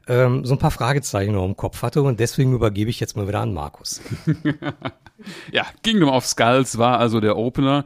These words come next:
Speaker 2: nicht der Opener des Albums, aber auch die erste Single, die sie vom Bone Collector, nicht vom Bong Collector veröffentlicht haben. Ähm, ich glaub schon, das ist eine sehr traditionelle Gravedigger-Nummer, die basiert auf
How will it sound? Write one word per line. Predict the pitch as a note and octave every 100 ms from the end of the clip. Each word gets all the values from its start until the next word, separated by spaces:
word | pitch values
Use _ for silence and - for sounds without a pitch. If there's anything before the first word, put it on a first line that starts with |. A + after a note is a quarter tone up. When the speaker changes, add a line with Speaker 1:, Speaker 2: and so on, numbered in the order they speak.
| - - -
Speaker 2:
nicht | C#3 G3 - C3+
der | C3
Opener | C#3+ - B2
des | G2+ -
Albums, | C3 F#3+ A#2 B2 C#3
aber | C3 C#3
auch | C3
die | A#2+ C3 -
erste | C#3 E3+ - C#3+
Single, | - A#3 B2+ G2
die | A2
sie | G#2 G#2+
vom | A#2+ G2+ F#2+
Bone | G#2 B2 A#2+ A2 F2
Collector, | - A2 G2+ - A#2+ B2
nicht | G2+ -
vom | G#2+
Bong | G2+ G2+
Collector | G2+ G#2 F#2+ G#2
veröffentlicht | - - - A#2 A2 -
haben. | A2+ A#2 D3+ - - - - - - _
Ähm, | B2+ B2+ B2 A#2+
ich | -
glaub | C3+ -
schon, | C#3+ D#3 D3
das | B2 B2+
ist | D#3
eine | C#3+
sehr | A2 C3
traditionelle | - B2+ B2 - G#2+ A#2+ C#3+ C3
Gravedigger-Nummer, | G#2+ B2 B2 - B2 B2 B2 A#2+ A#2 A2+
die | G#2+ G#2 A2+
basiert | G2 A2 G#2 B2+
auf | B2 G#2+